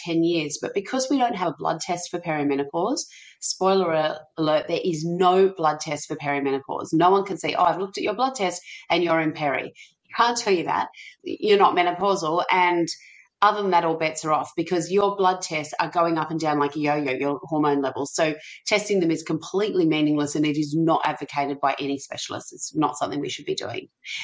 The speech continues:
We really go more by your symptoms, and really importantly, that for people who are listening to us, is not only your symptoms, but also your cycle.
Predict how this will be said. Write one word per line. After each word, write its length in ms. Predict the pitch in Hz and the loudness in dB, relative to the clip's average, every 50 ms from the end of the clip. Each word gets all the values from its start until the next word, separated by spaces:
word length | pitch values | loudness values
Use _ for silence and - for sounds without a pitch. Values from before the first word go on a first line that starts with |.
| - - - | -6 0 4
We 140 | 196 202 | 4 4
really 260 | 202 214 220 220 220 208 | 4 4 2 2 2 0
go 260 | - 214 190 185 180 | 0 0 2 2 2
more 460 | 180 180 175 170 170 170 165 165 160 | 0 0 0 2 2 2 2 2 2
by 300 | - 170 165 156 156 156 | 2 2 4 4 4 4
your 180 | 156 151 147 147 | 2 0 -4 -6
symptoms, 640 | 147 - - 208 208 208 262 277 320 359 349 - - - - - - - - - - - | -2 0 0 0 0 0 0 4 4 4 4 2 -4 -14 -18 -18 -16 -16 -16 -14 -6 -2
and 120 | 202 202 208 202 220 226 | -2 0 0 0 -2 0
really 360 | 247 254 269 285 311 302 285 | 2 4 4 6 6 6 4
importantly, 500 | 262 247 - - 202 190 190 180 196 165 | 4 2 0 -2 0 0 0 0 0 -2
that 160 | - - - | -2 -4 -4
for 100 | - 185 | -6 -4
people 300 | 175 185 196 196 196 208 | -2 -2 -2 0 0 0
who 160 | 185 185 185 | 0 2 2
are 60 | 175 | 2
listening 400 | 165 165 160 160 - 180 175 180 170 - | 2 0 0 -2 -2 -2 0 0 0 -2
to 60 | 170 | -2
us, 200 | 165 - - - - - - - - - - - - _ - | -2 -2 -2 -4 -8 -16 -18 -18 -18 -18 -18 -20 -20 _ -6
is 180 | 233 208 185 190 | -6 -4 -2 0
not 400 | 202 202 202 214 220 226 233 247 | 0 2 4 4 4 4 4 4
only 240 | 247 247 240 240 | 2 0 0 0
your 160 | 220 208 190 190 | 0 0 0 0
symptoms, 560 | - - 196 190 185 185 185 165 165 160 - | 0 0 0 0 2 0 0 0 0 0 0
but 140 | - 190 190 - _ _ | -4 -4 -4 -6 _ _
also 440 | - 196 196 214 202 - - 233 214 | 2 4 4 4 0 -2 -2 0 0
your 220 | 214 208 202 190 | 0 0 0 -2
cycle. 760 | 180 - - - 180 165 175 165 - - 156 147 - - - | -2 -2 -2 -2 0 0 0 -2 -2 -4 -4 -4 -4 -6 -12